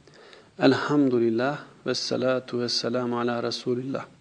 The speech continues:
Bir kardeşimiz şöyle bir soru sordu. Bilim adamları sekiz saat uyku uyumanın insan sağlığına,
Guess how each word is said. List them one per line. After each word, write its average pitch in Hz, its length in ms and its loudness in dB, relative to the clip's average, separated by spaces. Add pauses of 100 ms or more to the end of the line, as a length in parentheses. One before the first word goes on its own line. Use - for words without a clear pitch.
(680)
Bir 156 140 -2
kardeşimiz 139 680 -2
şöyle 143 260 0
bir 131 60 -4
soru 131 300 4
sordu. 123 600 6 (920)
Bilim 147 200 4
adamları 127 420 6
sekiz 131 360 -4
saat 127 240 0 (420)
uyku 131 300 -2
uyumanın 120 440 2
insan 131 400 2
sağlığına, 120 880 8